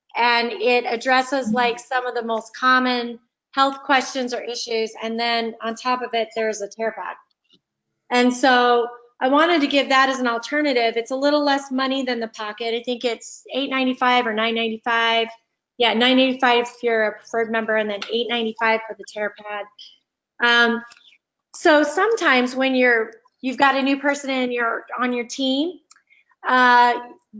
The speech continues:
they might, this book might overwhelm them out of the gates. Eventually, everybody has to have this book in my mind. Like, I don't see how you could not have this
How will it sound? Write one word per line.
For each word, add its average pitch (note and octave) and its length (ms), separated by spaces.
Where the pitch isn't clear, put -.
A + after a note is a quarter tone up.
they D#4 220
might, C#4+ 440
this F4 180
book C#4+ 240
might B3 220
overwhelm A#3 520
them G#3+ 360
out C4+ 180
of A#3 100
the A#3+ 60
gates. A3+ 380
Eventually, E4 500
everybody C4 400
has A#3 220
to A#3+ 100
have A3 160
this G#3 180
book G3 240
in G#3 100
my G#3+ 160
mind. F#3+ 320
Like, G3+ 180
I A#3+ 120
don't C4+ 200
see C#4+ 140
how C4 80
you B3 220
could A#3+ 180
not A#3 220
have A#3 260
this A3+ 300